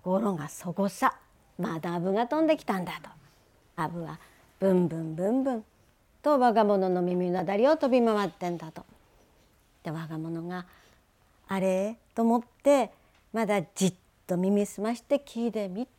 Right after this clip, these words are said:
と、アブは「シャグにさせ、ブンブンブンブン。シャグにさせ、ブンブンブンブン」って言ってたんだと。我が物は、「あ、これは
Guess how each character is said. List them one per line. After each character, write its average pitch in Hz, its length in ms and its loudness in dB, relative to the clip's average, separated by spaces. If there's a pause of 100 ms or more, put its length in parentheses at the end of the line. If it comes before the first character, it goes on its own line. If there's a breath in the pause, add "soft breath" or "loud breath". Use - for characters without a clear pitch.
(120)
と、 302 200 0 (800)
ア 202 140 0
ブ 226 120 4
は 160 140 -4 (1300 soft breath)
「シ - 280 -12
ャ 233 120 6
グ 202 100 6
に 175 140 2
さ 196 200 -6
せ、 220 440 6
ブ 185 160 4
ン 277 120 6
ブ 220 120 2
ン 175 140 -2
ブ 196 140 4
ン 311 120 10
ブ 226 80 2
ン。 160 100 -8 (520 soft breath)
シ - 220 0
ャ 277 100 10
グ 220 100 4
に 196 120 2
さ 214 180 -2
せ、 220 460 2
ブ 190 140 2
ン 294 80 6
ブ 285 100 2
ン 185 160 0
ブ 240 160 4
ン 339 60 8
ブ 330 100 0
ン」 185 60 -2
っ - 20 -12 (600)
て 294 80 -2
言 320 100 4
っ - 40 -4
て 262 120 6
た 214 140 0
ん 202 60 -4
だ 175 140 -10
と。 - 100 -18 (920 soft breath)
我 156 200 -12
が 170 120 -12
物 170 280 -10
は、 247 180 -2 (720 soft breath)
「あ、 202 320 -2 (480 soft breath)
こ - 260 -10
れ 220 140 -4
は 220 240 -4